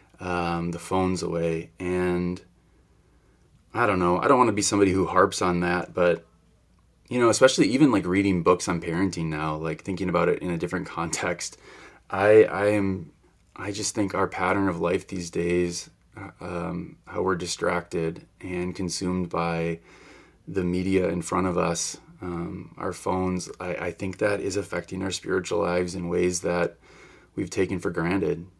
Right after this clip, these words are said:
You know, like, we should name that this is all new. Like, I'm not that much older than you guys, and yet when I was in university, I didn't have a phone that could connect to the internet. You know, like, this is new. Like, we're thinking, like, what, two thousand eight?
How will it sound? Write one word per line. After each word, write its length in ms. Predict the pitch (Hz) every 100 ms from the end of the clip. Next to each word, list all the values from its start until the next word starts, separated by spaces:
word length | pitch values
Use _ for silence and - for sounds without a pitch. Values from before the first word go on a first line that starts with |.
| -
You 80 | 95
know, 160 | 101
like, 160 | 104 92
we 120 | 104
should 180 | 113 175
name 260 | 90 90 110
that 180 | 85 - - - - - _ -
this 360 | 90 87 -
is 120 | 202 151
all 160 | 120
new. 420 | 85 82 135 82 -
Like, 300 | 82 82 - _ _ _ _ _ _ -
I'm 160 | 135
not 240 | 190 104 - _ -
that 180 | 120 196
much 180 | 185 156
older 180 | 151
than 240 | 151 156 156
you 100 | 156
guys, 300 | 151 160 143
and 100 | 147
yet 140 | 147
when 140 | 120 113
I 80 |
was 160 | 123 123
in 80 | 127
university, 800 | 120 120 110 123 - 131 135 143 - - - _ -
I 100 | 85
didn't 160 | 143
have 140 | 92 87
a 80 | 87
phone 400 | - 82 95 92
that 120 | 85
could 120 | 87
connect 300 | 90 87 87
to 80 | 90
the 120 | -
internet. 540 | 87 90 113 147 - -
You 140 | 98
know, 160 | 104 113
like, 220 | 135 110
this 220 | 117 180 -
is 260 | 131 101
new. 500 | 98 117 208 254 160
Like, 180 | 101 101
we're 160 | 143 131
thinking, 320 | 156 135 113
like, 200 | 104 -
what, 220 | 117 -
two 160 | - 107
thousand 400 | 92 92 92 85
eight? 300 | 92 135